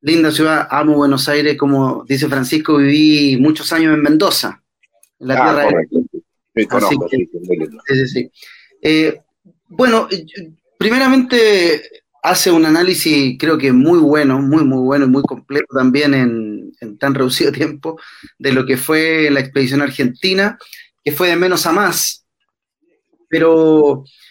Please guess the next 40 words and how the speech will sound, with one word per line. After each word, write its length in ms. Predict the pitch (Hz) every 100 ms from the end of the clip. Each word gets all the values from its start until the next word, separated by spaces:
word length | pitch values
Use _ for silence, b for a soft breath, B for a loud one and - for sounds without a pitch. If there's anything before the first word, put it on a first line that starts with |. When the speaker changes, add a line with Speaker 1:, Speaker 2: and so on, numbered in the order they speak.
| b b _ -
Speaker 1:
cuando 520 | 170 170 170 165 170
uno 220 | 190 214
tiene 560 | 208 208 202 196 180 165
también 260 | - 170 185
la 80 | 185
experiencia 600 | - 160 175 190 - 185
de, 540 | 165 160 151 147 143
de 100 | 139
equipos 320 | 143 156 170
de 60 | 160
fútbol 260 | 151 170 156
profesional 420 | 156 151 156 160
en 160 | 151 143
Chile, 420 | 190 196 196 -
uno 160 | 160 175
se 140 | 170
da 100 | 151
cuenta 300 | 156 170 165
que 180 | 147 156
esos 320 | 156 139 123
golpes 420 | 160 180 - 160
que 100 | 156
suceden, 540 | 139 139 165 170 156 156 B B B
sobre 280 | - 151 151
todo 140 | 165
al 140 | 175 156
principio, 500 | 151 147 185 180 170
siempre 320 | - 175 165
son 240 | 160 151
muy 160 | 156 165
positivos 680 | - - 147 143 180 196 -
para 440 | 160 151 147 135 139 B B _ -
poder 240 | 151 160
lograr 320 | 160 151 170
objetivos 840 | 170 - 156 180 185 165 156 139
más 240 | 131 165 160
adelante, 480 | 151 147 160 175 156
sobre 240 | 143 135
todo 220 | - 156
cuando 400 | 147 135 127 120